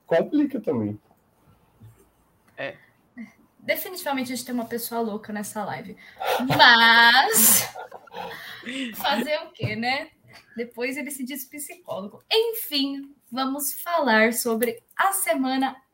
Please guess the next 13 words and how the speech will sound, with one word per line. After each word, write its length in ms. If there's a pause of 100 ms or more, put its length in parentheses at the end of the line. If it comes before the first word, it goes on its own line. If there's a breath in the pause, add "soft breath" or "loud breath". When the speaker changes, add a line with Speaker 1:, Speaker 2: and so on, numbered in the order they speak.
Speaker 3:
oito 640
da 120
N 140
F 240
L. 240 (520 loud breath)
Uma 240
semana 600 (220)
incrível, 1300 (260 loud breath)
só 460
com 240
jogo 600
bom, 840
excelente, 1400